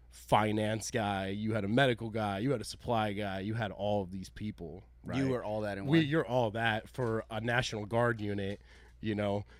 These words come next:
Speaker 1: and, and not only are you trying to wrangle the guy that Enterprise,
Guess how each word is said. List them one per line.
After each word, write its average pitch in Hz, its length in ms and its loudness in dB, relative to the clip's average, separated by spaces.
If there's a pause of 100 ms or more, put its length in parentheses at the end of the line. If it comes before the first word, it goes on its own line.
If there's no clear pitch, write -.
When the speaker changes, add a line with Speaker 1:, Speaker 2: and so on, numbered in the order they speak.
(140)
Speaker 1:
and, 104 280 -2
and 113 200 0
not 135 200 6
only 139 380 6
are 120 40 4
you 123 180 2
trying 113 320 2
to 104 60 0
wrangle 107 400 0
the 101 100 -2
guy 110 220 2
that 104 100 0
Enterprise, 101 600 -2